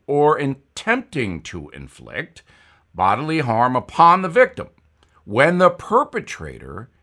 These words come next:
is restrained." The jury has to understand the wording because it is clear, and so is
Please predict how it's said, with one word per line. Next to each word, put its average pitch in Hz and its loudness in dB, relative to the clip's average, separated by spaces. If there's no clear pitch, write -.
is 95 -10
restrained." 107 -8
The 147 2
jury 185 6
has 156 0
to 160 -6
understand 117 -4
the 104 -4
wording 104 -2
because 120 -2
it 123 -6
is 120 -6
clear, 123 -2
and 135 -2
so 165 4
is 131 2